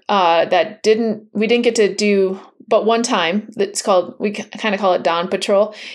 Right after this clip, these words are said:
It's, um, where you,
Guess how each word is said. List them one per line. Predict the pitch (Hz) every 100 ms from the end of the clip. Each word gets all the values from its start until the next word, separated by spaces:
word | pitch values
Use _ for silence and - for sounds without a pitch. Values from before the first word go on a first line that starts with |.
| -
It's, | - 220 - - - -
um, | - 202 185 160 151 175 _ _ - -
where | 226 226
you, | 196 208 208